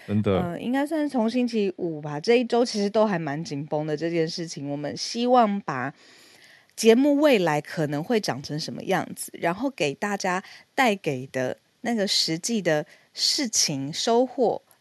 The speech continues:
Speaker 2: 然后影响，都可以更具体化、更凝练的跟大家沟通。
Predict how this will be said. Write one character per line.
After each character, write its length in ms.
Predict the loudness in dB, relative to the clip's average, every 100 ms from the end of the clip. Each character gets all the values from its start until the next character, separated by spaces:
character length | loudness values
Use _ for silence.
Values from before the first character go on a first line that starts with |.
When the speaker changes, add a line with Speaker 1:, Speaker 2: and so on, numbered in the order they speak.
| -14
Speaker 2:
然 120 | -8
后 120 | -6
影 220 | -2 0 2
响， 240 | 2 2 -2 -2
都 100 | 0
可 140 | 2
以 20 | 2
更 240 | 4 2
具 180 | 2 -2
体 220 | -4 -8
化、 180 | -6 0
更 240 | 2 2
凝 160 | 0 -2
练 180 | -2 -2
的 100 | -4
跟 180 | -6
大 140 | -4 -4
家 140 | -6 -6
沟 260 | -4 -4 -4
通。 340 | -10 -10 -10